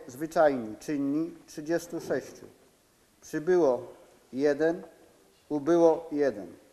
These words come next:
Wspierający czterech. Razem stan czterdziestu.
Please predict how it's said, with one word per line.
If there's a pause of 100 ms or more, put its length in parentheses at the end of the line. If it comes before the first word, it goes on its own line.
(380)
Wspierający (460)
czterech. (360)
Razem (100)
stan
czterdziestu.